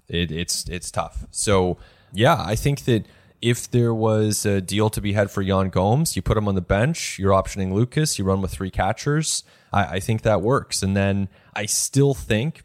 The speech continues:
in that situation, you gotta be adding a second bat. Um, I don't think that Yan Gomes can be the biggest bat that you add to this group,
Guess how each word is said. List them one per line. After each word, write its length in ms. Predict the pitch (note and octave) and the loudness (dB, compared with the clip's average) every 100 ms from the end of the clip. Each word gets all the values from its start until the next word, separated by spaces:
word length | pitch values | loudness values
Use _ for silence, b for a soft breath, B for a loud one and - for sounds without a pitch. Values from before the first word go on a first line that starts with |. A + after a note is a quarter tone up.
| _ - | _ 0
in 160 | C#3 | 2
that 180 | C#3 A#2+ | 4 2
situation, 800 | - A#2+ A2 A2 A#2 - C3 C3+ - | 0 -4 -2 0 0 -2 -6 -8 -6
you 100 | G2 | 0
gotta 200 | G2 F#2+ | 2 2
be 100 | F2+ | 2
adding 240 | F#2 F2 E2 | -2 -2 -4
a 20 | |
second 360 | - F#2 G#2 G2 | -2 -2 0 0
bat. 300 | G2 B2 b b b | 0 0 b b b
Um, 240 | F2 F2+ F2 | -2 -2 0
I 80 | G2+ | 0
don't 160 | A#2 | -2
think 300 | - A2+ G#2 | -2 -6 -6
that 80 | G2 | -8
Yan 260 | F2+ F#2 F#2+ | -2 -2 -2
Gomes 300 | F#2 F#2 - | -4 -4 -6
can 140 | F#2 | -6
be 100 | F2+ | -6
the 120 | E2+ | -6
biggest 760 | D#2+ - F#2 G2 A#2+ B2+ - E2+ | -8 -4 -2 2 0 -2 -6 -4
bat 400 | F2 G2+ C#3 - | -2 -2 -4 -4
that 80 | A2+ | -4
you 160 | G2+ | -2
add 260 | F2 F2+ G2+ | -2 -2 -4
to 60 | G2 | -6
this 220 | F#2 - | -6 -6
group, 360 | F#2+ C3+ F3+ | -2 -4 -4